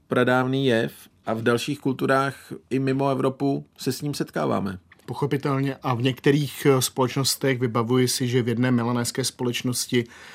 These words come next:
Speaker 2: to byla vlastně i forma, řekněme, trestu,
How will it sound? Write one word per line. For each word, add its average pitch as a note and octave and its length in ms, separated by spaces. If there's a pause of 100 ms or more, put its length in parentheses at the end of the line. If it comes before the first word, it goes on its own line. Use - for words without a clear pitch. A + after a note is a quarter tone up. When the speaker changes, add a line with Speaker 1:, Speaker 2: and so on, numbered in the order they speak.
(220)
Speaker 2:
to C3 100
byla C#3 220
vlastně C3+ 280
i E3+ 60
forma, C#3+ 460 (220)
řekněme, C3+ 560 (320)
trestu, A#2+ 720